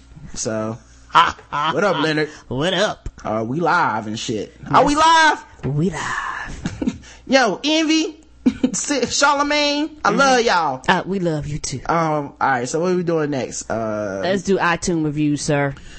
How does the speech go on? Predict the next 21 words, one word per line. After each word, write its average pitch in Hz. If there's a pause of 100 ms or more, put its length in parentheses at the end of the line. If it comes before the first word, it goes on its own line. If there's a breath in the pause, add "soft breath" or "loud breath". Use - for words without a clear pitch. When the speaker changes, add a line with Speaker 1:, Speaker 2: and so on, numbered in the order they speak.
(120)
Speaker 1:
All 123
right, 151
let's 139
take 160
it -
to 170
the 156
iTunes. 175
We 180
got 175
two 247
iTunes 156
reviews 139
today, 139
and, 143
uh, 120
they 139
were 139
pretty 135
long. 135
Um, 123